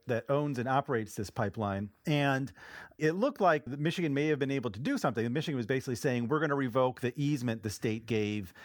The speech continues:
to the original owners of Line five to have the pipeline go through the Great Lakes." When the Canadian government stepped in and they invoked a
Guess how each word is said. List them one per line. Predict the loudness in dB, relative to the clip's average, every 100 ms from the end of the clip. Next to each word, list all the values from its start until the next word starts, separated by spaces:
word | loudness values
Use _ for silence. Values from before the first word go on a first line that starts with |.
| -20 -10
to | -2
the | 0
original | 0 0 0
owners | 0 0 -2
of | 0
Line | 0 -2
five | -2 0 -2 -6 -14 -20 -12
to | -2
have | 0 0
the |
pipeline | 0 0 0 0
go | 2 2
through | 0
the | 0
Great | 0 2
Lakes." | 0 -2 -8 -18 -20 -20 -20 -20 -6
When | 0 2 2 2
the | -2
Canadian | 0 0 0 0
government | 2 2 0 -4
stepped | -2 -2 -2
in | -6 -6 -4
and | -2
they | 0 0 0 -2 -6 -6
invoked | -4 -2 0 2 4 2 -4 -20 -6
a | -4 -2